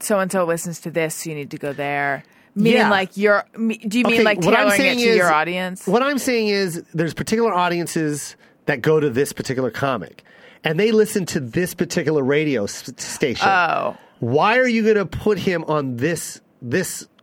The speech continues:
Speaker 2: talk radio show? You know what I mean?
Speaker 1: Right.
Speaker 2: It's,
Speaker 1: Like, you're,
Speaker 2: or,
Speaker 1: like,
Speaker 2: or you're gonna put
Speaker 1: people
Speaker 2: him on
Speaker 1: who are gonna hear you on this show, those aren't your
Speaker 2: They're not
Speaker 1: fans.
Speaker 2: gonna buy tickets.
Speaker 1: They're not gonna,
Speaker 2: They're
Speaker 1: right,
Speaker 2: not.
Speaker 1: right.
Speaker 2: It, no matter how funny you are, they're still not because they haven't seen you and they don't know you.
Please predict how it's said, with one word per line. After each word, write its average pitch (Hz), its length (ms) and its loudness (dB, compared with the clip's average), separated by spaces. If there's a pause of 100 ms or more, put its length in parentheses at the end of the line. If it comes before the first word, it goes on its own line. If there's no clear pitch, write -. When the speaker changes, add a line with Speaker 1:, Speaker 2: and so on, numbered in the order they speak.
(500)
Speaker 2:
talk 180 300 -4
radio 147 340 -2
show? - 440 -8
You 156 120 -2
know 190 60 0
what 196 60 -2
I - 20 -2
mean? 196 100 4
Speaker 1:
Right. 196 200 2
Speaker 2:
It's, - 80 -8
Speaker 1:
Like, 240 200 0
you're, 254 220 2
Speaker 2:
or, 277 100 2
Speaker 1:
like, 269 140 4
Speaker 2:
or - 20 2
you're 202 160 4
gonna 214 80 2
put - 140 4
Speaker 1:
people - 160 4
Speaker 2:
him - 60 4
on - 40 4
Speaker 1:
who 269 60 6
are 247 120 4
gonna 220 180 2
hear 214 220 2
you 202 220 4
on 185 200 2
this 180 120 2
show, 170 540 2
those 175 300 0
aren't 170 260 2
your 156 140 0
Speaker 2:
They're 240 140 4
not 277 260 2
Speaker 1:
fans. 262 40 -2
Speaker 2:
gonna 262 140 2
buy 208 160 2
tickets. 175 260 -2
Speaker 1:
They're 185 100 0
not 165 200 -2
gonna, - 160 -8
Speaker 2:
They're 196 200 2
Speaker 1:
right, 190 80 -2
Speaker 2:
not. 190 240 0
Speaker 1:
right. 104 260 -2
Speaker 2:
It, 185 200 0
no 208 100 4
matter 214 180 2
how 202 280 0
funny 220 360 0
you 220 200 2
are, 165 400 2
they're 156 140 -2
still 196 300 -2
not 175 180 0
because 156 180 -2
they 147 120 -2
haven't 175 300 -2
seen 190 240 -2
you 180 100 0
and 151 60 0
they 156 100 2
don't 143 180 -2
know 139 240 0
you. 101 260 -6